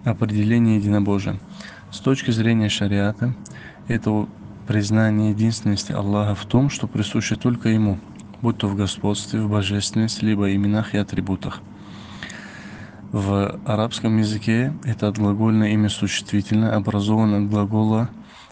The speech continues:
«вахада ювахиду», который означает делать что-то одним, единым. Таухид делится на три вида. Таухида рубубия, единобожие, связанное с господством.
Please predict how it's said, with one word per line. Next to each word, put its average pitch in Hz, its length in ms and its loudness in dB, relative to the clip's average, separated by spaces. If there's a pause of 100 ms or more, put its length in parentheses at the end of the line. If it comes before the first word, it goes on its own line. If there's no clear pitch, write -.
(120)
«вахада 117 580 2
ювахиду», 117 640 2 (280)
который 104 360 0
означает 101 520 0
делать 101 280 0
что-то - 420 -2
одним, 104 460 2 (280)
единым. 101 500 2 (1000)
Таухид 110 380 2
делится 120 380 0
на 107 120 2
три 110 220 0
вида. 98 320 0 (1040)
Таухида 110 460 2
рубубия, 101 640 0 (180)
единобожие, 104 600 2
связанное 107 680 0
с 104 100 -4
господством. - 680 -4